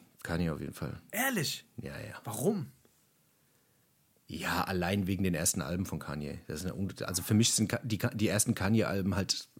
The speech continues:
Speaker 1: gehören zu den krassesten Alben, die je rausgekommen sind. Also gerade so Dings, ähm, College
Speaker 2: Aber die
Speaker 1: Dropout,
Speaker 2: ersten
Speaker 1: Late
Speaker 2: Drake-Alben
Speaker 1: Registration.
Speaker 2: waren auch krank,
Speaker 1: Ja,
Speaker 2: Digga.
Speaker 1: aber nix gegen die Kanye West-Dinger. Also die,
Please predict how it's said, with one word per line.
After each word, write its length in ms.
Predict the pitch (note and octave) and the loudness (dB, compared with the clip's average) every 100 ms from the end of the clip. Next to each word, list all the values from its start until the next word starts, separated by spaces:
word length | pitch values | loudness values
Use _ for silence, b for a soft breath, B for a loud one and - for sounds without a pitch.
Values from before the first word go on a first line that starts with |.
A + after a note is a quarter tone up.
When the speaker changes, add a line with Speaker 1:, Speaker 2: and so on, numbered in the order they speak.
| - | -14
Speaker 1:
gehören 360 | D#2 G2 G2+ | -6 -2 -2
zu 100 | F#2 | 0
den 100 | F#2 F2+ | -2 0
krassesten 360 | G#2 G2+ - | 2 2 2
Alben, 160 | E2+ G2 | 2 4
die 100 | F#2+ | 4
je 80 | F#2+ | 4
rausgekommen 440 | F#2+ - F#2 D#2 | 2 0 0 -2
sind. 220 | D2+ - B B B B | -4 -8 B B B B
Also 460 | - F#2 A2+ A2 - B B B - | 2 4 6 6 2 B B B -4
gerade 320 | - A2 B2 | 2 4 4
so 180 | A#2 A#2+ | 6 6
Dings, 520 | A2 C3 C3+ C3 - - | 8 8 8 6 2 4
ähm, 580 | A2+ A2 G#2+ G#2+ G2 - _ b b b | 6 8 10 10 6 2 _ b b b
College 320 | - A#2 A#2+ - | 0 4 4 4
Speaker 2:
Aber 100 | A#2+ A#2 | 2 4
die 0 | |
Speaker 1:
Dropout, 200 | B2 A#2 | 6 6
Speaker 2:
ersten 240 | A2 - A2 | 6 4 6
Speaker 1:
Late 120 | B2 | 4
Speaker 2:
Drake-Alben 220 | C3 C3 C3 | 6 4 4
Speaker 1:
Registration. 520 | B2+ - A#2+ C3+ C3 | 4 4 4 4 4
Speaker 2:
waren 80 | A#2+ | 0
auch 120 | - | -4
krank, 400 | - B2+ D3 D3 | -8 -8 -6 -4
Speaker 1:
Ja, 60 | E2 | -4
Speaker 2:
Digga. 180 | D#2 D#2 C#2+ | -2 -2 -4
Speaker 1:
aber 180 | D2+ | -2
nix 220 | E2+ E2 - | -2 0 -2
gegen 140 | F2 | -4
die 60 | D#2+ | -6
Kanye 260 | - D2+ | -8 -8
West-Dinger. 420 | D2 C#2+ D#2+ D#2+ - | -8 -10 -10 -10 -8
Also 240 | D#2 E2 | -6 -6
die, 380 | E2+ F#2 F2+ | -2 2 2